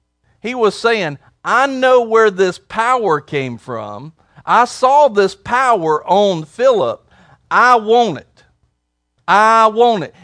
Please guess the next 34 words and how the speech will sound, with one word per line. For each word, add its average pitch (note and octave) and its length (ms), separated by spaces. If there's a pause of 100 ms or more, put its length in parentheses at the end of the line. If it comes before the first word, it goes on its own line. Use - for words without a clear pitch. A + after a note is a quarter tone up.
And F3 160
if G3 180
I've G#3 260
gotta G#3 300
pay B3 300
for C4+ 360
it, - 160
I'll G3 240
pay B3+ 320
for D#3+ 340
it, - 80 (180)
but C#3 120
I F#3+ 160
want G3+ 300
that E3+ 260
power." F#3+ 460 (560)
Now, D#3 260 (180)
I E3 80
want G3+ 260
you G3+ 80
to F#3 100
think C#4 240
about C#3 300
this. A#2+ 340 (540)
How D4 240
strong D#4 560
did B3 180
that A#3 180
have A#3+ 260
to G#3 80
be G#3 500 (320)
to A#3 180
impress A#3+ 600
him? C4+ 440